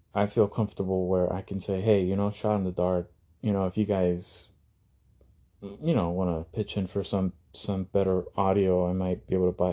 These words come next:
And, you know, like, mics, I can't even justify that 'cause mics on, on Amazon are, like, twenty bucks or, like, thirty dollars, right? Like, sure, that would come out of my pocket, but if,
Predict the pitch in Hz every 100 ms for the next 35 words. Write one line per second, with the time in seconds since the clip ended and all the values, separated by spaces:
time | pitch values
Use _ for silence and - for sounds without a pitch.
0 | 117 131 120 139 110 92 110 104 107 107
1 | 113 - - 123 170 156 120 131 123 127
2 | 123 127 117 104 95 104 113 - 98 92
3 | 90 - - - - - - 95 110 117
4 | 104 95 87 98 - 95 85 87 85 85
5 | - - 87 85 - 90 87 85 80 87
6 | 87 87 87 87 78 85 - - - -
7 | - _ - _ - - - - 180 160
8 | 107 101 117 104 87 85 - 127 131 101
9 | 101 101 101